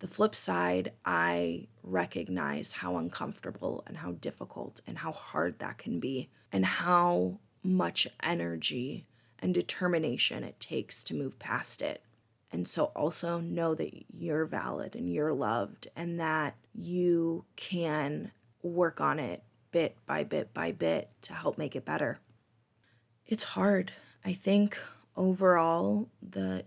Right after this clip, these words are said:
human experience is a little bit of a roller coaster, but it's also something that as I get older, I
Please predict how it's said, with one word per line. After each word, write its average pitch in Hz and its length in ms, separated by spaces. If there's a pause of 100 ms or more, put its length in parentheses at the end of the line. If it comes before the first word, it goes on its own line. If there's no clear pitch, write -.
human 175 500
experience 170 1080
is 185 300
a 180 60
little 180 280
bit 202 420
of 202 380 (140)
a 208 520 (460)
roller 202 300
coaster, - 640 (340)
but 175 520
it's - 220
also 180 1000
something 185 600
that 170 280
as 170 180
I 175 100
get 175 200
older, - 760
I 170 600